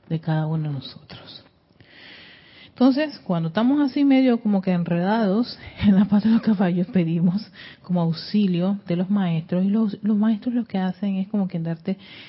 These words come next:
ese, ese empujoncito, ese ánimo, ese, ese, esa palmadita. No te van a resolver en la tarea. La tarea la resuelve cada uno de ustedes, pero es la palmadita para que, "Ánimo, ánimo,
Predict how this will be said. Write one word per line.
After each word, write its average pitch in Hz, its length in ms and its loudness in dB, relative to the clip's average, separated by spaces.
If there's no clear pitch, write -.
ese, 208 480 -2
ese 202 160 -4
empujoncito, 175 1000 0
ese 160 220 -2
ánimo, 185 540 0
ese, 180 400 -4
ese, 175 540 -2
esa 202 200 -2
palmadita. 156 840 0
No 185 360 4
te 269 160 0
van 247 300 4
a 277 120 4
resolver 208 760 0
en 294 220 0
la 294 140 -2
tarea. 220 520 -2
La 170 120 -2
tarea 170 320 -2
la 240 120 0
resuelve 202 400 -2
cada 240 320 -2
uno 254 260 4
de 226 60 2
ustedes, 165 560 -4
pero 175 200 2
es 190 80 0
la 240 140 2
palmadita 190 680 0
para 185 240 -2
que, 160 160 -4
"Ánimo, 240 440 6
ánimo, 240 480 2